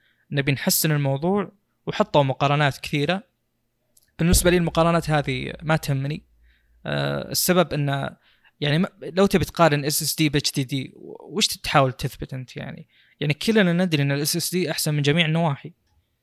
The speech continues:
فيعني أكيد إنك بتقول إنه أحسن، وأنت الآن قاعد تقارن تقنية يعني تعتبر عقيمة جدًا اللي هي ال اتش دي دي، آه، ب-، بتقنية هي المتطلب للوقت الحالي.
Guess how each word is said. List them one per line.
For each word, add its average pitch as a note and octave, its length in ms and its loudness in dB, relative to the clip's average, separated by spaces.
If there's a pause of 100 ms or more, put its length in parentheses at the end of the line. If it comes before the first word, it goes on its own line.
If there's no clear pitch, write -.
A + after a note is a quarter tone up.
(320)
فيعني C#3 840 -4
أكيد G3 280 0
إنك E3 180 0
بتقول D#3 340 0
إنه C#3+ 220 0
أحسن، D#3+ 380 -4 (300)
وأنت D#3 180 -2
الآن D#3+ 200 0
قاعد C#3+ 180 2
تقارن D3 440 0
تقنية D3+ 560 -2 (300)
يعني C3+ 260 -4
تعتبر C#3 440 -2
عقيمة C3+ 500 2
جدًا C#3+ 300 -4
اللي C#3+ 180 -4
هي C3+ 60 -4
ال C3+ 80 -6
اتش - 160 -6
دي C#3 120 -2
دي، D#3 320 -4 (440)
آه، C#3+ 120 0
ب-، C3+ 80 -8
بتقنية D3 640 0
هي C#3+ 180 0
المتطلب D3 580 0
للوقت C#3+ 320 0
الحالي. C3 440 -6